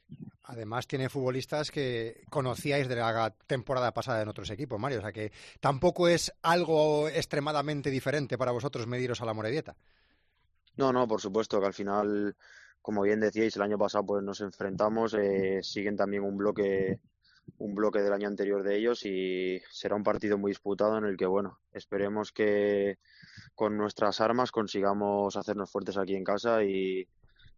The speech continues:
Speaker 2: y ganemos por fin a la Morevieta después del año pasado, pues, no,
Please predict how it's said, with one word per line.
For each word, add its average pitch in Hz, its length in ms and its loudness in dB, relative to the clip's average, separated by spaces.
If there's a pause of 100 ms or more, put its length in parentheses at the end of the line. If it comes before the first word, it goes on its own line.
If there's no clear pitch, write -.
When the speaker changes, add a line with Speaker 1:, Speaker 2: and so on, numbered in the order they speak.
(140)
Speaker 2:
y 107 140 -2
ganemos 101 400 0
por 101 160 0
fin 101 180 0
a 101 40 2
la 101 100 4
Morevieta 101 480 2
después 98 300 -2
del 95 300 0
año 101 160 0
pasado, 95 300 -4
pues, 95 180 -6
no, 92 400 -8